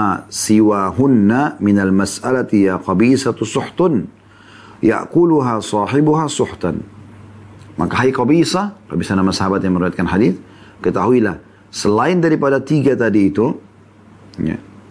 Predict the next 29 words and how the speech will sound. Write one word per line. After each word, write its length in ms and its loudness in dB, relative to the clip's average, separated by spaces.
orang 320 0
yang 80 0
punya 240 2
hamalah, 560 -2
jaihah, 720 -2
dan 160 -2
orang 320 0
yang 80 4
diberikan 400 2
kesaksian 480 -2
memang 240 0
oleh 160 0
tiga 320 0
orang 240 -2
sukunya 320 0
susah, 480 -2
ya, 80 -10
maka 320 -2
itu 160 0
adalah 320 -2
perbuatan 480 0
haram. 400 -4
Dan 240 -2
apa 160 0
yang 160 4
dia 80 2
makan, 640 0
haram 400 0
juga. 320 -2